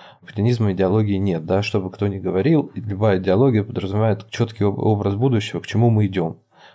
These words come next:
Что обещает путинский режим? Ничего. Да. Сейчас он обещает, по крайней мере, что вы будете жить, ну, наверное, не хуже, чем жили раньше.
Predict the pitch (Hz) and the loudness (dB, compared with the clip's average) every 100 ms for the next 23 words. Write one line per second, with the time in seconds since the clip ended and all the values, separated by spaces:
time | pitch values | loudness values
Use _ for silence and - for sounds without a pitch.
0 | - - 107 95 - 95 87 - - 156 | -12 -2 0 0 -2 -2 -2 -8 -4 -2
1 | 139 120 - 95 92 87 107 107 92 - | 0 -2 -2 -6 -4 -2 -2 -2 -8 -10
2 | - - _ - 101 92 90 98 107 110 | -14 -16 _ 0 2 0 -2 -2 0 0
3 | 98 92 90 - 107 101 - 113 95 95 | -2 -4 -4 -2 0 0 -2 -8 -2 0
4 | 95 95 92 - 95 104 101 98 95 95 | 0 -2 -2 -2 0 0 0 -4 -4 -6
5 | 95 - 110 104 95 92 101 101 90 85 | -8 -2 0 2 2 2 2 0 -4 -6
6 | - 95 87 - 82 80 87 85 - - | -6 -4 -4 -8 -8 -6 -4 -4 -4 -8
7 | - - | -12 -20